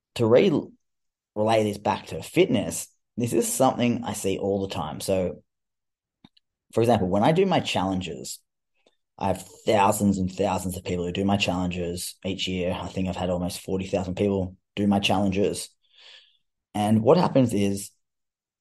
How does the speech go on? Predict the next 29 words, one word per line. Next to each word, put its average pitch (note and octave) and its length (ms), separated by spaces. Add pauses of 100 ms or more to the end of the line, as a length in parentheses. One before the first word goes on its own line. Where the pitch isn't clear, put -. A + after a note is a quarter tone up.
(640)
we G#2 340
always C3 340
want A2 200
you G2+ 80
to F#2+ 60
set - 280
goals. C#2 280
I E2+ 80
always A#2 260
want A#2 140
you A#2 60
to A2+ 40
have A2 80
a G#2+ 60
goal. F#2 340
So F#2+ 120
let's G2+ 200
say A2+ 120
you G2+ 140
set G2+ 160
a G2 60
goal F#2 360
in F2 360
eight F#2+ 160
weeks F#2 200
to D2 120
lose F2+ 200
eight - 160
kilos. G2+ 540